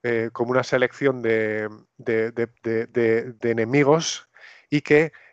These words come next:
eh, pues bueno, a lo mejor a partir de los cuartos de final, pues se puede hacer totalmente aleatorio, ¿no? Como, <laughs> un poco como el Mundial, ¿no? Eh, cada vez que el guerrero avance de ronda, pues se sortea totalmente random quién va a ser el siguiente enemigo, ¿no? Para darle,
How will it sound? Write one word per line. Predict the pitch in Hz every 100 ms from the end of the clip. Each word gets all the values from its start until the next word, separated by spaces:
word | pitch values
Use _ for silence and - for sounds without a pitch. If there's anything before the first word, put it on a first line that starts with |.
| _
eh, | 127 127
pues | 120 120
bueno, | 131 117
a |
lo | 107
mejor | 104 127
a | 123
partir | 120 127
de | 127
los | 120
cuartos | 135 120 127
de | 123
final, | 127 131
pues | 131 120
se |
puede | 104 117
hacer | 117 127
totalmente | - 117 117 123 123
aleatorio, | 117 113 98 123 110
¿no? | 147
Como, | - 113 113 123
<laughs> | 127 -
un | 139
poco | - 127
como | 127 127 123
el |
Mundial, | 117 110 127 113 110
¿no? | 151 156
Eh, | 120 110 107 110 107 107 - _
cada | 113 110
vez | 120 120
que | -
el | 139 120
guerrero | 123 127 123
avance | 123 127 123 135
de | 131
ronda, | 139 151 160
pues | 165 131
se | -
sortea | 117 120 107 - 143 143 156 _ _ _
totalmente | 120 117 127 123 127 127 143
random | 131 147 143 143 165
quién | - 127
va | 127
a |
ser | - 131
el | 131
siguiente | - 127 127 127
enemigo, | 120 131 113
¿no? | 131
Para | 123 110
darle, | 113 117 123 123 120 113 110 110 123